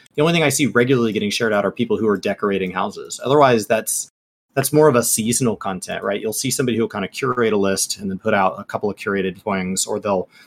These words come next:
recommend it to somebody like, um, like a Preach stream or whatever, and he'll go,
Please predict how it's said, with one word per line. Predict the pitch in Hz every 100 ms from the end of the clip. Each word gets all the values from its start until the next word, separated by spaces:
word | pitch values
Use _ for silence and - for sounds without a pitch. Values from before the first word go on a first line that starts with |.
| -
recommend | 127 135 123 117
it | 101
to | 110
somebody | - 113 104 104
like, | 98 95
um, | 92 92 90 90 _ _ -
like | 110
a |
Preach | - - 131 117
stream | - 104 98
or | 92
whatever, | 95 95 92
and |
he'll | 95 120 113
go, | 117 104 98